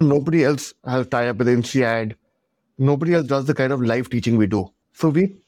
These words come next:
operate at a very different segment and space. And the example I give.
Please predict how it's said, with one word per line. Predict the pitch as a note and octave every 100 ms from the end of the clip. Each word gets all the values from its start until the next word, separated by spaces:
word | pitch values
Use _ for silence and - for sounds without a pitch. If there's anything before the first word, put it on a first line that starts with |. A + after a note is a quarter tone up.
| _
operate | - _ D3+ F3 F#3
at | D#3
a |
very | E3 F#3+
different | D3 D3 - F3+ F#3 - _
segment | - - A#2+ C3+ D3
and | C3+
space. | A#2 A#2+ G2 - _ _ _
And | D3+ D3
the |
example | D#3 B2 B2 D3 G3
I |
give. | B2+ A#2 G2+